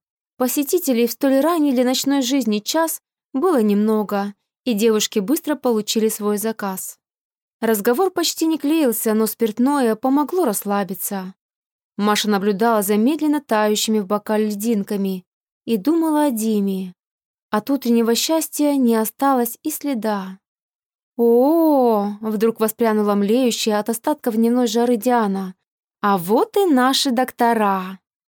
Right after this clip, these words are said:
Маша на мгновение оторвалась от гипнотизирующих льдинок и тут же почувствовала, как сзади кто-то крепко сжал ее в объятия. "Дима!", выдохнула она, ощутив ставшими родными руки,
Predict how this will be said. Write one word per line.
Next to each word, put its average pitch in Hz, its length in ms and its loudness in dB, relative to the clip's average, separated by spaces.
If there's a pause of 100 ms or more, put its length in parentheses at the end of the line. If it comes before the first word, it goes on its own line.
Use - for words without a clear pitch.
(300)
Маша 220 320 2
на 214 120 2
мгновение 262 600 2
оторвалась 254 600 0
от - 160 -4
гипнотизирующих 247 1000 0
льдинок 277 520 0 (380)
и 311 80 0
тут 370 220 0
же 294 100 0
почувствовала, 233 840 -2
как 208 220 -2
сзади 220 420 0
кто-то 277 360 -4
крепко 220 600 -2 (260)
сжал 214 360 0
ее 214 200 2
в 214 80 0
объятия. 208 720 -2 (920)
"Дима!", 233 960 2 (280)
выдохнула 214 720 0
она, 254 380 0 (280)
ощутив 269 440 -2
ставшими 262 580 0
родными 254 480 2
руки, 240 560 -2